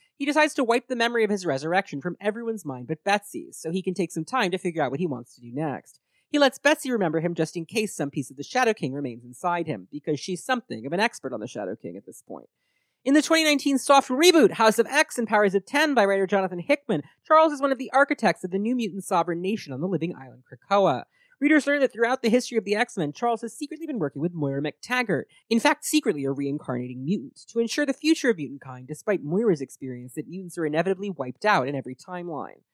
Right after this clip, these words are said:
While Moira continues to pretend to be dead, Charles and Eric establish a ruling quiet council of twelve mutants from different political walks of life,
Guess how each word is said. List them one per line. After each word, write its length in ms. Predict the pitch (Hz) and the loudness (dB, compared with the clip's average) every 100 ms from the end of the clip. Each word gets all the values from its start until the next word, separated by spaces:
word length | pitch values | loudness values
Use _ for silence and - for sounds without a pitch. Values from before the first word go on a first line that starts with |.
| _ _ - | _ _ 2
While 140 | 240 | 4
Moira 300 | 240 302 285 | 4 4 4
continues 380 | 220 185 196 180 | 2 -2 0 -2
to 100 | 185 | -4
pretend 260 | 185 175 143 | -4 -4 -2
to 80 | |
be 100 | 147 | -4
dead, 440 | 139 185 208 123 - _ - | -4 0 0 0 -6 _ 0
Charles 320 | 294 294 277 | 4 4 4
and 80 | 240 | 0
Eric 320 | 285 233 165 | 2 2 2
establish 400 | 180 196 196 190 | -2 0 0 0
a 60 | |
ruling 340 | 170 180 220 233 | -2 -2 -2 -4
quiet 360 | - 135 135 - | -4 -4 -4 -10
council 360 | 233 233 - 135 | -8 -8 -6 -12
of 100 | - | -8
twelve 320 | - 262 269 | -4 -2 -2
mutants 300 | 254 139 135 | -4 -6 -10
from 140 | 190 | -10
different 320 | 175 135 139 - | -8 -8 -8 -4
political 420 | 190 131 - 156 | -4 -4 -4 -4
walks 260 | 120 - | -4 -8
of 80 | 131 | -12
life, 380 | 135 165 131 - | -2 0 0 -4